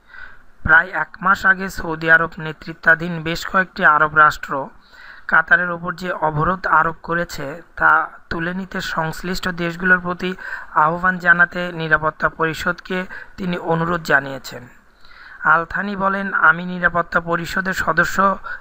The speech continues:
দেশগুলোকে সর্বশেষ পরিস্থিতি সম্পর্কে অবহিত করছি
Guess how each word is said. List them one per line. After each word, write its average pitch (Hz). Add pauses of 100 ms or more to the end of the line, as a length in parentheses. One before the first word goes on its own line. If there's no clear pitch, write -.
(160)
দেশগুলোকে 180
সর্বশেষ 165
পরিস্থিতি 175
সম্পর্কে 180
অবহিত 160
করছি 170